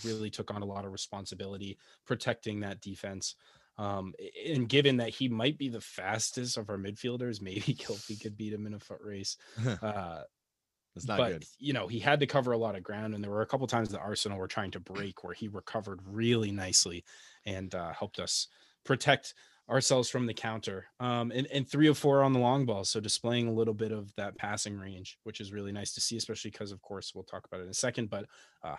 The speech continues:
Speaker 1: James's passing range was nowhere to be found today.
Speaker 2: Yeah, and Alon was playing on that yellow for a long time, too. Uh, he was also dealing with Andre, who I don't think was particularly great.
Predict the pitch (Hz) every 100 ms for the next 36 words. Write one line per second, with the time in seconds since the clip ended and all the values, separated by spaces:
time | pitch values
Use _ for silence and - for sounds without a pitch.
0 | - 131 131 123 117 107 - 113 104 107
1 | 107 104 101 101 92 101 95 95 95 92
2 | 90 98 - 85 87 _ _ _ - 110
3 | 110 110 110 110 104 - 117 107 98 90
4 | 87 101 101 - 92 87 92 92 90 98
5 | 87 85 - 107 85 82 85 85 87 98
6 | 92 95 - 85 95 95 95 92 90 87
7 | 95 92 90 90 85 92 90 85 87 -
8 | 98 - 113 - 95 82 78 - 95 92
9 | -